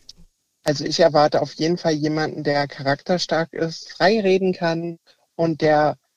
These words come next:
auch sich so ein bisschen, ähm, ja nicht ernst nimmt, sondern einfach sich hinstellt und sagt, „Hey, ich möchte gerne die Community vertreten, weil es ist mir egal, was andere Leute zu mir sagen. Ich stehe zu mir selbst und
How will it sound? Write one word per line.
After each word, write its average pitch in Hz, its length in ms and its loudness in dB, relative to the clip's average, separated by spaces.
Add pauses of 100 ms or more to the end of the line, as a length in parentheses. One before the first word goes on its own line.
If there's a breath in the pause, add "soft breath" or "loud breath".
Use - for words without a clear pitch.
auch 165 220 4
sich 214 300 2
so 180 100 0
ein 170 80 2
bisschen, 170 640 2 (460)
ähm, 170 320 0 (220 loud breath)
ja 185 120 6
nicht 220 240 0
ernst - 400 0
nimmt, 147 260 -2
sondern 156 360 2
einfach 196 520 2 (320)
sich 190 300 0
hinstellt 208 580 4
und 175 140 -2
sagt, 180 320 4
„Hey, 185 160 6
ich - 200 -2
möchte 185 300 2
gerne 160 400 0 (400)
die 156 160 -6
Community 185 580 0
vertreten, 175 600 0
weil 165 400 4 (280 loud breath)
es - 160 -4
ist 175 160 -6
mir 175 100 2
egal, 165 340 6
was 165 180 0
andere 165 360 2
Leute 156 380 4 (120)
zu - 160 -6
mir 165 180 2
sagen. 160 480 0 (320 soft breath)
Ich - 140 0
stehe 190 260 6
zu - 160 -6
mir 165 220 2
selbst 151 420 2
und 156 540 -4